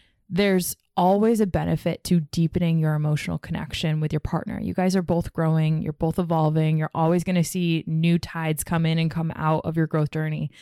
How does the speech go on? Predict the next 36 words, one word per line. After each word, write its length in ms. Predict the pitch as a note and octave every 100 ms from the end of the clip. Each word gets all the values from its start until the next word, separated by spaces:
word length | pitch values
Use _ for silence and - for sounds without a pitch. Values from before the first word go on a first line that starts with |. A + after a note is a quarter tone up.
| - - _
And 180 | F#3+ F3
to 100 | E3+
deepen 420 | C#3+ F3 E3+ F3+
your 140 | F3
emotional 400 | E3+ D3+ D3 D#3
connection 460 | D3 D#3+ D3 - F3
along 280 | D#3+ E3+ F3+
the 80 | E3
way 160 | D#3+
is 100 | D3+
gonna 140 | D#3+ D#3+
be 80 |
so 320 | D3+ - D#3+ D#3
important 440 | D#3 - - E3
for 120 | E3
you 420 | D#3+ D#3 E3 G3+ -
as 320 | - D#3 D#3
you 60 | E3
grow 240 | - D3+
together 420 | - - D3+ D3+
instead 360 | C#3+ D#3+ D3 -
of 100 | D#3+
apart. 340 | D#3 - -
So 260 | - E3+ D3+ - - -
we 100 | F#3
hope 220 | F#3 G3
to 100 | A3
see 140 | G3+ G#3+
you 140 | G#3+
there. 300 | F3+ E3 D#3+
You 120 | F3+
don't 160 | E3+ E3
have 120 | E3
to 80 | F3
join 240 | E3 E3 D#3+
in 260 | D#3 D#3+